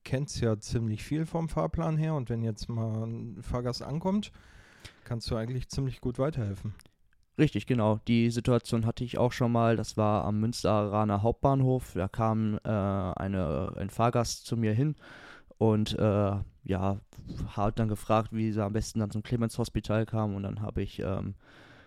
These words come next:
Speaker 2: musste zwar auch ganz kurz überlegen, aber dann wusste ich, ah, die,
Speaker 1: Mhm.
Speaker 2: die Linie ist es, von dem und dem Bussteig. Und, ähm, ja, das ist schon sehr praktisch.
Speaker 1: In deiner Ausbildung als fif durchläufst du ja verschiedene Bereiche.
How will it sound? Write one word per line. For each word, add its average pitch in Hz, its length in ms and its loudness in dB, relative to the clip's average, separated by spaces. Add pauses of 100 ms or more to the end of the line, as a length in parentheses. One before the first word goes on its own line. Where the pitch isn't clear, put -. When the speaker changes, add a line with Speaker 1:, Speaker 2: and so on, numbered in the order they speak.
(240)
Speaker 2:
musste 131 280 4
zwar - 140 6
auch 123 160 8
ganz 123 220 4
kurz 123 220 0
überlegen, 113 400 4
aber 98 160 2
dann 98 240 -2
wusste - 240 -6
ich, - 240 -10 (160)
ah, - 140 -14 (720)
die, 120 160 8
Speaker 1:
Mhm. 80 140 0
Speaker 2:
die 113 140 2
Linie 107 260 4
ist - 180 -2
es, 104 240 -2
von 104 220 -2
dem 113 140 6
und 110 100 4
dem 101 140 2
Bussteig. 120 540 4 (420)
Und, 104 440 -2
ähm, 98 380 -4
ja, - 240 -12
das - 160 -8
ist 107 100 -2
schon 101 400 -2
sehr - 120 -4
praktisch. - 540 -8 (720)
Speaker 1:
In 113 160 -4
deiner 113 200 0
Ausbildung 123 560 -2
als 120 300 -6
fif - 340 -4
durchläufst 123 520 0
du 123 60 2
ja 113 180 2
verschiedene 113 560 -2
Bereiche. 131 800 -2